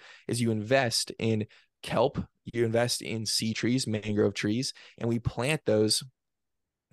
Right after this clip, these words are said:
in the ocean. We hire local communities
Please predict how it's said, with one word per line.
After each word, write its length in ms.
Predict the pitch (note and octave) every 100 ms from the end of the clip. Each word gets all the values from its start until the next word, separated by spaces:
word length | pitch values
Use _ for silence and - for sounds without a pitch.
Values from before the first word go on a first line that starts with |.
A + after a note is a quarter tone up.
| _ B2
in 120 | C#3+
the 140 | C3+
ocean. 300 | G#2+ G#2 A#2
We 80 | A2
hire 480 | A2 B2 C3+ A2 G#2+ - _
local 240 | A2+ A#2+ C3+
communities 680 | B2+ A#2 A2 A2+ B2+ -